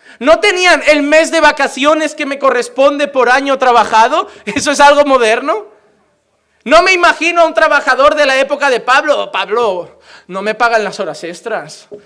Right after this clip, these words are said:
No me lo imagino. Cada vez nos volvemos más caprichosos, cada vez nos volvemos más mimados,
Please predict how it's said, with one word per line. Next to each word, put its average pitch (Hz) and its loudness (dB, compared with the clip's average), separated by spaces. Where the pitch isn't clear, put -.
No 254 0
me 277 2
lo 294 4
imagino. 262 -2
Cada 330 4
vez 349 4
nos 339 4
volvemos 302 2
más 311 2
caprichosos, 285 -2
cada 339 4
vez 359 0
nos 339 2
volvemos 302 2
más 320 2
mimados, 302 -2